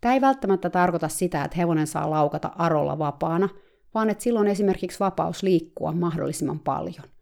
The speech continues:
Luonnossahan hevonen vaeltaa useita kymmeniä kilometrejä päivässä, riippuen ruuan runsaudesta. Meidän ihmisten hoivassa tää liikkuminen voi olla hyvinkin paljon vähempää,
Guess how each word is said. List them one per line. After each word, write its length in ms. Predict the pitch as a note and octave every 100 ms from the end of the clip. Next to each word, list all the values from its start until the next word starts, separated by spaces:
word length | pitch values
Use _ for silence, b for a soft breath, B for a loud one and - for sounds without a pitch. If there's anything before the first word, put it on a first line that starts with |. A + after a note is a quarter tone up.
| _ _ _ -
Luonnossahan 560 | A3+ A#3+ F#3+ F#3 D#3+
hevonen 380 | E3 E3+ E3 D3+
vaeltaa 480 | D#3+ D#3+ E3 D3+ D3+
useita 360 | G3 F3 D#3+ D#3
kymmeniä 460 | F#3 F3+ D#3 D#3
kilometrejä 640 | D#3+ F#3 D#3+ D#3 D#3 D#3+ D#3
päivässä, 540 | D#3+ D3+ E3 - - - b b
riippuen 480 | - F#3 F3+ F#3+ D#3+
ruuan 360 | E3+ E3+ D3+ D3
runsaudesta. 760 | D#3+ D#3 E3 F3+ G3+ F#3+ - - - _ _ _ _ -
Meidän 180 | F3+ G#3
ihmisten 460 | A#3 A3+ - F3+
hoivassa 400 | E3+ E3 E3 -
tää 220 | E3+ D#3+
liikkuminen 520 | F3 F#3 F3+ - D#3+ D#3
voi 120 | D3+
olla 120 | D3+
hyvinkin 380 | D#3 F#3 E3+ D3+
paljon 280 | D3 D#3 D#3
vähempää, 540 | D#3+ D#3+ F3+ F#3 F3+